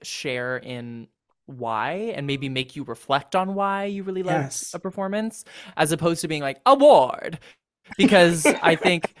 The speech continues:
Speaker 1: you know, I, I, sure, like, maybe that is gonna be the end game, but, like, also, I d-, I would hate,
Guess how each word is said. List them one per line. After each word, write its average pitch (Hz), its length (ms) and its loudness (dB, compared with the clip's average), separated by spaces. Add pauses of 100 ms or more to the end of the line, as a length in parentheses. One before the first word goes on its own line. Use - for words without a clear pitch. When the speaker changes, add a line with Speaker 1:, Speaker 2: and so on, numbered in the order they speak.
(140)
Speaker 1:
you 214 100 4
know, 151 300 6
I, - 220 -2 (140)
I, - 20 2
sure, 240 500 4
like, 160 160 4
maybe 180 260 2
that 151 300 4
is 143 260 0
gonna 139 180 -4
be 127 240 -4
the 127 140 -6
end 120 200 -10
game, 165 220 -4
but, 160 120 -2
like, 139 200 -4 (300)
also, 165 440 2
I 143 140 0
d-, 135 160 -10
I 147 160 0
would 143 140 -2
hate, 139 340 -6